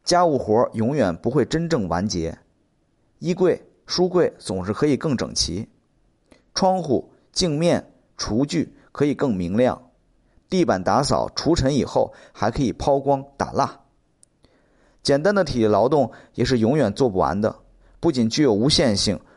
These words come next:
而且会无限循环重复下去。家务的重复性也正寓意着生活的本质，活着就是不断的重复。家务活的指向是向内的，类似于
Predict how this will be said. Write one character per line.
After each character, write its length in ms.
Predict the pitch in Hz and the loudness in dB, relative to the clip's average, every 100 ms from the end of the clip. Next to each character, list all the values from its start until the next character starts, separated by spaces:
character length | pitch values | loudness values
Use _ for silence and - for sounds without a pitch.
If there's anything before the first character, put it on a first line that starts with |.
| - | -4
而 120 | 135 | -2
且 160 | 139 98 | 0 0
会 220 | 135 120 | 2 2
无 200 | 101 135 | 0 0
限 200 | 135 127 | 0 0
循 280 | - 120 143 | 0 -2 0
环 360 | 113 113 135 - _ | 0 0 0 -6 _
重 240 | - 101 147 | -6 -4 -2
复 120 | 151 | 0
下 200 | 107 73 | 0 -2
去。 200 | - - _ _ _ _ _ _ _ - _ | -8 -14 _ _ _ _ _ _ _ -20 _
家 220 | - 165 160 | 0 2 2
务 160 | 131 | 2
的 80 | 107 | 0
重 240 | - 110 | 0 -6
复 160 | 135 127 | 0 0
性 240 | 110 87 - - _ - | 0 -6 -8 -20 _ -2
也 160 | 98 | -2
正 260 | - 170 - - - | 2 0 0 -10 -10
寓 220 | 160 147 | -4 0
意 100 | 110 | 2
着 140 | 95 98 | 0 0
生 240 | - 180 | -2 -2
活 140 | 127 | 0
的 100 | 110 | 0
本 240 | 107 87 - | 0 -2 -4
质， 220 | 110 - - _ _ _ _ | -2 -2 -6 _ _ _ _
活 340 | - - 98 139 | -12 0 2 2
着 180 | 156 - _ _ _ | 0 -4 _ _ _
就 120 | - | -8
是 120 | 113 110 | -6 -4
不 160 | 113 | -2
断 220 | 123 139 | 2 0
的 100 | 92 | 0
重 300 | 82 - 87 | -6 -8 -8
复。 220 | 110 120 - _ _ _ _ _ _ _ _ _ _ _ _ _ _ _ - | -2 -4 -4 _ _ _ _ _ _ _ _ _ _ _ _ _ _ _ 0
家 220 | 185 190 | 2 4
务 120 | 160 | 2
活 220 | 113 120 | 2 2
的 80 | 147 | 0
指 240 | - 82 | -2 -6
向 420 | - 143 113 - _ _ _ _ | 0 2 0 -2 _ _ _ _
是 120 | - 139 | -6 0
向 280 | 170 139 | 2 2
内 220 | 156 143 92 | 4 2 2
的， 140 | - - _ _ _ _ _ _ _ - | -4 -10 _ _ _ _ _ _ _ -8
类 160 | - 175 | 0 0
似 220 | - 151 | 2 2
于 280 | 123 135 | 2 2